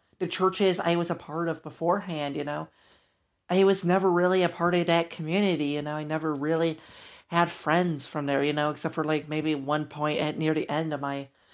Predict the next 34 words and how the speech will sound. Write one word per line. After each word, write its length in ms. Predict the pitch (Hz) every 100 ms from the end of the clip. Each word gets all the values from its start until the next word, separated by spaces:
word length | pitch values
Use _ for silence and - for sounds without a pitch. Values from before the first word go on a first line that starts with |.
| - - -
time 280 | 165 170 156
at 120 | 160
church 300 | - 160 170
in 100 | 156
Toledo. 760 | - 156 170 165 127 - - _ _ _ _ _ _ _ _ _ _ - - - - -
You 80 |
know, 240 | 147 147 156
like, 240 | 170 160
I, 300 | 170 175 156
like, 320 | 165 165 - -
I 160 | 165 180
was 120 | 180
always 300 | 165 175 170
kinda 220 | - 165
like, 180 | 165 165
you 100 | 160
know, 120 | 156
I 140 | 156 165
always 200 | 170 165
kept 240 | - 170
myself 300 | 165 165 151
separate 340 | - 190 175 156
'cause 460 | 151 147 147 - - _ _ _ _ _ _ -
I 100 | 175
was 200 | 170 170
different 360 | - 185 208 160
from 200 | 147 135
them, 280 | 139 135 139
and 140 | 151
I 120 | 160 156
knew 200 | 160 185
that. 300 | 160 - - _ - - _ _ _ _ _ _ _ _ _ _ _ _ _ _ _ _ _ _ _ _ _ _ _ _ -
'Cause 160 | 165
my 240 | 160 156